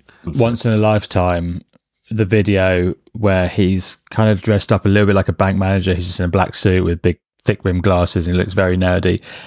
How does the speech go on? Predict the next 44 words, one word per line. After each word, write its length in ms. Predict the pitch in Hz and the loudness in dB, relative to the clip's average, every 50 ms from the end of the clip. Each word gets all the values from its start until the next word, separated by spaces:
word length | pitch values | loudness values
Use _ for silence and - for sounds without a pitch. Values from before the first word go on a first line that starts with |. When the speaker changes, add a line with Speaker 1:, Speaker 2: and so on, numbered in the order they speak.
| - - | -6 -4
Speaker 2:
and 80 | 85 | -2
he's 100 | 92 98 | -2 0
doing 240 | - 123 113 113 110 | 0 2 2 2 2
all 60 | 107 101 | 2 0
this 140 | 98 - | 0 0
kind 160 | - 110 98 95 | 0 0 0 0
of 80 | - | -2
crazy 320 | - - 107 101 101 101 90 | 0 0 2 2 2 0 0
dancing. 420 | 85 104 101 90 - - 101 92 | 0 0 -2 -2 -2 -4 -4 -4
He 100 | 85 87 | -4 -8
kind 240 | - - - 123 131 | -10 -4 -2 0 0
of 60 | 123 | 2
does 200 | 113 113 104 - | 2 0 0 2
that 300 | 113 107 104 101 - - _ _ - - - _ _ _ - | 2 2 2 0 -2 -4 _ _ -20 -20 -20 _ _ _ -2
in 140 | 104 98 98 | -2 -2 0
Psycho 380 | - - 110 98 - 107 98 | 0 0 0 2 0 0 -2
Killer 280 | - - 107 104 101 95 | 0 0 2 2 2 2
here. 300 | 95 104 104 104 101 98 | 2 4 4 4 2 2
He, 300 | 87 98 95 92 80 - _ - - - - - - _ _ _ _ _ - | 2 0 0 0 -2 -4 _ -20 -20 -20 -20 -20 -20 _ _ _ _ _ -6
there's 220 | - 110 101 95 | -2 -2 0 0
some 180 | - - 104 101 | 0 -2 -2 -2
guys 260 | - 110 107 107 101 - | 0 0 0 0 -2 -2
coming 200 | - 98 98 101 | -2 -2 0 0
on 120 | 95 95 | 0 0
bringing 220 | 92 104 98 95 90 | 0 0 0 0 0
some 140 | - 98 90 | -2 -2 -4
stuff 320 | - - 104 90 - - | -2 -2 -2 -2 0 -2
in. 220 | 98 87 90 - - _ _ _ _ _ _ | -2 -2 -2 -4 -6 _ _ _ _ _ _
Speaker 1:
He's 300 | - - 190 156 123 131 | -14 -8 -6 -4 -2 -2
an 140 | 147 143 135 - - | -2 -4 -4 -6 -6
absolutely 800 | 156 170 175 151 127 110 113 123 117 117 110 107 - 107 104 101 | -4 -2 -2 -2 -4 -4 -4 -2 0 0 0 0 0 -2 -2 -2
magical 760 | 104 113 123 131 139 139 135 131 101 - 98 - - 101 | -2 -2 -2 0 2 2 2 2 0 -2 -4 -4 -2 -2
moving 440 | 90 92 95 95 92 80 87 82 80 | -2 0 0 0 0 -2 -4 -4 -2
man. 140 | 85 113 113 | 0 2 2
Speaker 2:
He's, 200 | 113 107 85 - | 2 2 0 -4
he 220 | - - 113 113 | -4 0 2 2
f-, 460 | 117 - - - - - - - - - | 2 2 -2 -10 -18 -16 -16 -14 -8 -4
he 80 | - 143 | -4 -2
kind 180 | - - 165 160 | 0 0 0 0
of 60 | 120 | 2
goes 220 | 131 127 123 113 127 | 2 2 2 2 2
around 320 | 127 120 117 110 - - | 2 2 2 0 -2 0
really 260 | 107 127 131 131 123 | 2 2 4 4 2
crazy. 580 | 110 - - 127 127 123 104 107 98 98 - | 0 2 2 2 2 2 2 0 0 0 -2